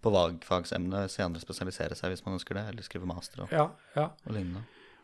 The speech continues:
Speaker 2: Men altså, jeg, jeg, altså, jeg tror det er, det er veldig nyttig å skjønne hva programmering er og, og
Speaker 1: Mm.
Speaker 2: sånn, men jeg tror ikke det er så viktig for jurister å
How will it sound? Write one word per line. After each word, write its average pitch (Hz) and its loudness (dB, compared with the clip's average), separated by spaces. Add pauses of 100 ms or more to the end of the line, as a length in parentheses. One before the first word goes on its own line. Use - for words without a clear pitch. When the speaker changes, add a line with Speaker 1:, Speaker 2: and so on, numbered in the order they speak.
(120)
Speaker 2:
Men 170 6
altså, 160 8
jeg, 170 6 (580)
jeg, 156 8
altså, 156 2
jeg 147 8
tror 196 2
det 135 8
er, 135 8
det - -2
er 151 4
veldig 110 6 (560)
nyttig 120 2 (400)
å - 0
skjønne 104 2
hva 95 2
programmering 90 -2
er 98 0
og, 95 -2
og - 2
Speaker 1:
Mm. 92 4
Speaker 2:
sånn, 170 8
men - -16
jeg 120 0
tror - -4
ikke - -4
det 127 4
er 127 2
så 113 4
viktig 104 -4
for 120 -2
jurister 107 0
å 104 0